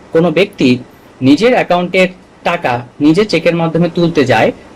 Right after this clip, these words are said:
তখন সে নামের জায়গায় তার নাম লিখতে পারবে না। সেক্ষেত্রে বাংলায় হলে লিখতে হয় নিজ, আর ইংরেজিতে হলে লিখতে হয় সেলফ।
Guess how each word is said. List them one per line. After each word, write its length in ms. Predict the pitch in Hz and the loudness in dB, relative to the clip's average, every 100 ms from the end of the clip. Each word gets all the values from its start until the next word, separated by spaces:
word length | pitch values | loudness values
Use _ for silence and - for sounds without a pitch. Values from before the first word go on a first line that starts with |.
| - | -4
তখন 300 | 139 220 220 | -2 0 0
সে 160 | 240 | 0
নামের 320 | 185 151 180 | 0 0 0
জায়গায় 280 | 175 175 185 | 2 2 2
তার 200 | 175 139 | 0 0
নাম 240 | 143 147 175 | 0 0 -2
লিখতে 280 | 170 - | -4 -4
পারবে 300 | 165 123 123 | -2 -2 -2
না। 180 | 143 302 - - - | -2 -4 -6 -18 -8
সেক্ষেত্রে 540 | 190 202 220 175 156 247 | -4 -2 -2 2 0 0
বাংলায় 400 | 143 156 180 190 - | 0 0 2 0 0
হলে 180 | 151 151 | 2 4
লিখতে 320 | 151 151 - | 2 0 -2
হয় 180 | 139 131 | 0 2
নিজ, 580 | 131 170 170 160 - - - - - | 4 4 4 4 0 -14 -18 -20 -10
আর 200 | 117 117 - - - - | -4 -4 -4 -12 -20 -2
ইংরেজিতে 460 | 147 175 185 190 233 | 0 2 0 -2 0
হলে 200 | 180 147 | 2 2
লিখতে 320 | 139 143 156 | 0 -2 -4
হয় 260 | 147 220 392 - - | -2 -2 -2 -8 -18
সেলফ। 360 | - 165 123 | -2 0 0